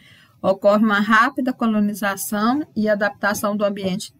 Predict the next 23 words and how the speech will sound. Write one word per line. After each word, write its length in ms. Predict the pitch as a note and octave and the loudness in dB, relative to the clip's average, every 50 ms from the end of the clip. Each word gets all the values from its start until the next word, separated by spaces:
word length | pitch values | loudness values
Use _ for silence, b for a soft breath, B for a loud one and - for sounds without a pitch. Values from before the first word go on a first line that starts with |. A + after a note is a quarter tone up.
| _ _ - | _ _ -8
a 220 | - G3+ G3+ G3+ | -6 -4 -2 0
ambientes 420 | G3+ F3+ F3 F3 F3 F3 F3+ - F#3+ | 0 2 2 2 0 -2 -4 -6 -10
desfavoráveis, 1080 | F3 - - - - F3+ F3 F3+ D#3+ D3+ D3 D3 F3 G#3 G#3+ A3 C#4 E4+ F#4 - - - _ _ _ b b b b b b b b b b | -10 -10 -10 -6 -6 -6 -4 -2 -2 -2 0 -2 -2 -4 -6 -4 -4 -6 -6 -8 -16 -20 _ _ _ b b b b b b b b b b
e 160 | - B3 C4 | 2 2 4
eles 240 | C#4 C#4+ C#4+ C#4+ - | 4 4 2 0 -2
possuem, 540 | - C4+ C4+ C4 - - - C4 C#4 D#4 D#4+ | 0 -2 -2 -2 -2 -2 0 2 2 2 2
né, 340 | C4 B3 B3 B3+ C4 B3 - | 2 0 -2 -2 -4 -6 -2
alta 340 | - G#3+ A3 B3 C#4+ - D4 | 0 2 2 2 2 0 -2
variabilidade 800 | B3 C#4 C4 B3+ C4+ C4 B3+ C4+ C4 C4 B3+ C4 B3 B3 B3 A#3 | 0 0 0 0 0 -2 -2 -4 -4 -4 -2 0 0 0 -2 -4
genética, 520 | - C#4 C#4+ D4+ G#3 E3 D#3+ - - - E3+ - | -6 -4 -2 0 -2 -2 -4 -6 -10 -14 -10 -6
tanto 240 | - E3 E3 G#3 - | -6 -4 -4 -4 -4
que, 100 | - G#3+ G#3 G3+ G3 F3+ F3 F#3 F3+ F3+ - F3+ | -2 -2 -2 -2 -2 -2 -2 -2 -2 -2 -2 -2
é, 340 | F#3+ F#3+ F3 E3+ F3+ F3+ | 0 0 2 2 0 -2
produzem 580 | D#3+ - - F#3+ F#3 E3+ E3+ F3+ F3+ G3+ G#3 G3 | -4 -2 0 0 0 0 0 -4 -4 -2 -4 -4
quatro 320 | - G#3 F#3+ G#3 - C4 | -2 -2 -2 -2 -2 -4
raças, 560 | C4+ - G#3 E3+ D3 E3+ F3 - G#3 G#3+ - - | -2 -2 0 -2 -2 -4 -6 -8 -8 -8 -8 -8
igual 260 | G3+ F#3+ G3 F3+ E3 | -8 -4 -4 -2 -2
eu 60 | F#3+ | -2
já 120 | A3 G3 | -4 -4
mostrei 400 | F#3+ G3 G3+ - - G3+ G3 G3 | -4 -4 -6 -8 -8 -8 -6 -6
no 100 | F#3+ G3 | -6 -8
slide 400 | G3+ G3+ - F#3 F3+ F3+ F3+ G3 | -10 -10 -4 -2 -2 -2 -2 -6
anterior. 500 | G3 - - G3+ G3 A#3 B3 A3+ D#3+ G#2+ | -10 -10 -10 -6 -4 -2 -2 -2 -4 -6